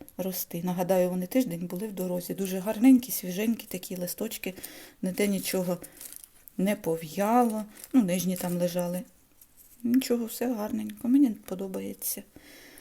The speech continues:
В принципі, я бачила в неї на сторінці лю-, м, фотографії. Люди присилали, м, отзиви, як воно було запаковане, так само. Просто на фото воно здавалося більше,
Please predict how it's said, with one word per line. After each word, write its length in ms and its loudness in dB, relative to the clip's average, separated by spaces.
В 20 -14
принципі, 400 6
я 120 6
бачила 340 2
в 60 -2
неї 160 0
на 100 0
сторінці 760 4
лю-, 500 -4
м, 400 -2
фотографії. 840 -4
Люди 260 0
присилали, 640 2
м, 120 -6
отзиви, 460 2
як 220 -2
воно 180 -2
було 200 -4
запаковане, 640 -2
так 180 -8
само. 360 -8
Просто 240 8
на 120 10
фото 260 4
воно 180 0
здавалося 520 0
більше, 440 -2